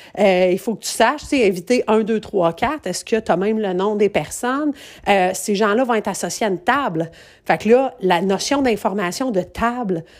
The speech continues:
est super importante. Est-ce que c'est une table de huit personnes, de dix personnes, de douze personnes ? Est-ce que cette table-là est plus proche du stage ? Est-ce qu'il a demandé telle affaire ? Est-ce que, est-ce qu'il a payé ? Est-ce qu'il a pas payé ? Euh, ça,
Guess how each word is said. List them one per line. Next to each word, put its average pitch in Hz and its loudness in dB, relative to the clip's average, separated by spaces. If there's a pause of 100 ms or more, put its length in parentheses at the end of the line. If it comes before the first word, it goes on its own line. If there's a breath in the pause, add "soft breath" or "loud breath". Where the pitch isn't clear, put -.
(120)
est 170 -4
super 190 0
importante. 208 -2
Est-ce - -10
que 185 -2
c'est 180 -2
une 165 0
table 196 2
de 160 0
huit 175 -2
personnes, - 0
de 160 0
dix 175 -4
personnes, 247 -2
de 170 0
douze 185 -4
personnes ? 214 -4 (400 loud breath)
Est-ce 175 -4
que 240 4
cette 202 -2
table-là 202 2
est 185 2
plus 214 0
proche 202 -2
du 196 -4
stage ? 262 -2
Est-ce 170 -4
qu'il 185 -2
a 190 -2
demandé 196 -2
telle 226 0
affaire ? 220 -4
Est-ce - -6
que, 254 2 (360 loud breath)
est-ce - -2
qu'il 254 4
a - -4
payé ? 285 0
Est-ce 160 -4
qu'il 233 2
a 214 4
pas 294 2
payé ? 294 2 (280 loud breath)
Euh, 214 4
ça, - -2